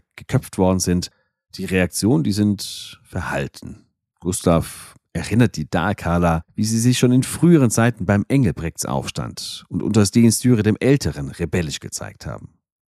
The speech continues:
Über diese beiden Aufstände von Engelbrecht und Sten Sture dem Älteren, da gibt's auch eine eigene Folge dazu. Und da haben sie auch sich gegen den Dänenkönig gewehrt. Ja, sicher,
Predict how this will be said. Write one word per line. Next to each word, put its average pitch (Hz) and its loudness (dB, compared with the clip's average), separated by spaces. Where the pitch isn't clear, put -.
Über 71 -8
diese 69 -10
beiden 76 0
Aufstände 78 0
von 71 -6
Engelbrecht 78 -4
und 67 -6
Sten 80 0
Sture 80 -4
dem 78 -6
Älteren, 82 -2
da - -14
gibt's - -6
auch - -2
eine 80 -4
eigene 76 -6
Folge - -4
dazu. - -10
Und - -6
da 87 0
haben 101 4
sie 104 6
auch - 0
sich - -10
gegen 87 2
den 80 0
Dänenkönig 78 -4
gewehrt. - -12
Ja, 117 -2
sicher, 110 2